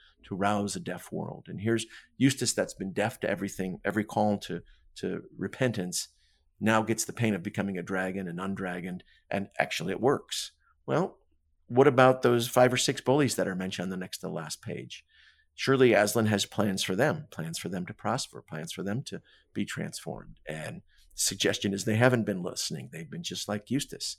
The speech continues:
I mean, why couldn't they just have been expelled without being reformed? Well, that's not the way Aslan seems to work. Uh, he's got plans for them as he does for all of us. And, you know, he's speaking to us at all, all the time.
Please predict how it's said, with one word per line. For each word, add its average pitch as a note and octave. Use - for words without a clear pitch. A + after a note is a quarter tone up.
I -
mean, D3
why D#3+
couldn't G#3
they D3
just C#3
have A2+
been A#2
expelled -
without G#2+
being G#2+
reformed? -
Well, G2+
that's F#2
not G2+
the F#2+
way G#2
Aslan F#2+
seems -
to -
work. A2
Uh, E2
he's A2+
got G2
plans G#2+
for G#2
them F#2+
as F#2
he F2
does F2
for -
all G2
of -
us. -
And, E3+
you A#2+
know, G#2
he's G#2+
speaking B2
to A2+
us G#2+
at G2+
all, G#2
all G#2+
the G#2+
time. G#2+